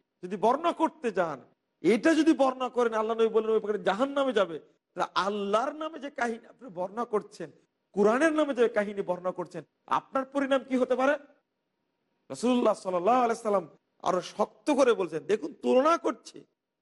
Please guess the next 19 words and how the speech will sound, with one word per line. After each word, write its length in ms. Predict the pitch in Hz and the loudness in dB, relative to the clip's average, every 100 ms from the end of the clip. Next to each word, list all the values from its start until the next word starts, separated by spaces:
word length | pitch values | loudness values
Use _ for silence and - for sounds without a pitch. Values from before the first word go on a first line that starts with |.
| _ _ - | _ _ -6
আল্লাহর 500 | 151 214 202 220 302 | -2 0 2 2 2
উপরে 240 | 311 277 | 0 0
মিথ্যা 340 | 254 254 - 233 | 0 -2 -2 0
আরোপ 160 | 226 | 0
করলে 300 | 220 - 202 | -2 -2 2
অবস্থাটা 420 | 185 190 - 185 175 | 2 0 -10 -6 -6
কি 260 | - 262 | 2 4
হবে, 300 | 202 202 160 - _ _ - | 4 0 -6 -16 _ _ -8
আর 140 | 147 | -4
আল্লাহর 440 | 107 151 170 226 | -2 -2 0 0
উপরে 300 | 254 - 208 | 0 2 2
মিথ্যা 300 | 185 190 - | 2 -4 -8
আরোপ 180 | 170 175 - | -2 -2 -2
করা 300 | 160 185 240 - _ _ _ _ _ _ _ _ _ _ _ _ _ _ _ - | 0 2 0 -4 _ _ _ _ _ _ _ _ _ _ _ _ _ _ _ -6
এটা 160 | 156 | -2
শয়তানের 680 | 143 - - 269 294 247 220 | -2 -2 2 2 2 -2 -2
নির্দেশ। 680 | 208 220 147 - 180 139 - _ _ _ | -8 -12 -8 -2 -2 -4 -20 _ _ _
সূরা 560 | _ - 170 156 143 131 - _ _ - | _ -4 0 2 2 -2 -8 _ _ -2
বাকারায়, 480 | 196 - 214 185 | -2 0 -2 0